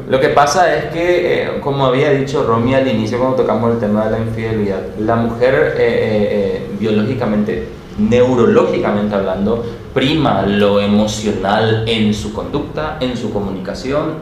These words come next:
en lo que verbaliza, en lo que no verbaliza. Entonces, por ese motivo es que, eh, ella, eh, como mujer, eh, eh, siempre arrastra esa cuestión que ha, eh, que la ha impactado emocionalmente, si, si,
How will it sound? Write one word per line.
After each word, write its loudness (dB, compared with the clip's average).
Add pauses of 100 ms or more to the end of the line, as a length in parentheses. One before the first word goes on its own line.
en -2
lo 0
que -2
verbaliza, -2
en -2
lo -2
que -6
no -2
verbaliza. -4 (580)
Entonces, -2
por 0
ese -2
motivo 0
es 0
que, -2 (300)
eh, -2
ella, 0 (140)
eh, -4 (560)
como 0
mujer, 0
eh, 0
eh, -8
siempre 0
arrastra 0
esa -2
cuestión -2
que -2
ha, 0 (340)
eh, -2 (280)
que 0
la 2
ha 0
impactado 0
emocionalmente, 0
si, 0
si, -4